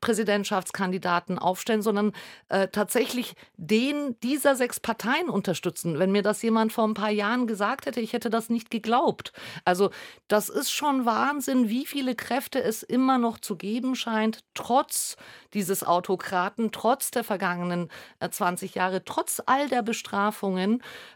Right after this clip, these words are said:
Ähm, und deswegen habe ich tatsächlich Hoffnung. Ich denke, wenn eine Gesellschaft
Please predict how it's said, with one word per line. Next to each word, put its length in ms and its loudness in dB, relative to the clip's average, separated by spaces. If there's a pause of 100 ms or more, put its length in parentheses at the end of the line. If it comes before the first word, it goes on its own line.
Ähm, 240 0
und 160 -4
deswegen 400 -4
habe 100 -2
ich 80 -6
tatsächlich 640 -4
Hoffnung. 360 2
Ich 120 -4
denke, 340 2 (320)
wenn 320 4 (260)
eine 120 0
Gesellschaft 320 2